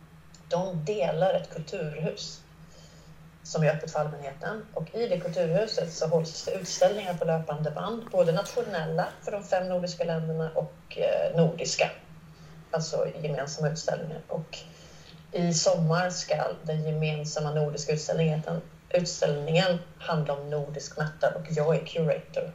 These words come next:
och ska fylla tvåhundrafemtio kvadrat med objekt, intervjuer, scenkostymer, fanzines, demotejper, backdrops. Rubbet. Så att, eh, jag kan säga det att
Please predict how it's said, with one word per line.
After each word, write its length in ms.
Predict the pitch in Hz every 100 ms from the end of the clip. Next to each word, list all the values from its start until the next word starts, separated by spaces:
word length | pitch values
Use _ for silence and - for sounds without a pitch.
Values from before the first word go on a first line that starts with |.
| -
och 120 | 160
ska 160 | -
fylla 580 | 147 - 165 143 147 165 - - - - - - -
tvåhundrafemtio 720 | - 165 147 - 120 - 156
kvadrat 680 | 151 143 147 - - - - -
med 260 | 151 139 135 -
objekt, 840 | - 147 170 - - - - - - - -
intervjuer, 880 | 170 160 156 151 139 139 135 135 - - - - - - - -
scenkostymer, 840 | - - 165 160 - - 143 139 135
fanzines, 720 | 156 151 - 151 - - - - -
demotejper, 680 | 160 - - - - - - - - - - - -
backdrops. 800 | 160 - - - - - - - - - - - - - - 156
Rubbet. 640 | 165 180 - - - - - - - - -
Så 180 | - 175
att, 300 | 151 - - -
eh, 160 | - 156
jag 100 | -
kan 100 | 160
säga 220 | 165 151 151
det 160 | 143
att 220 | 143 -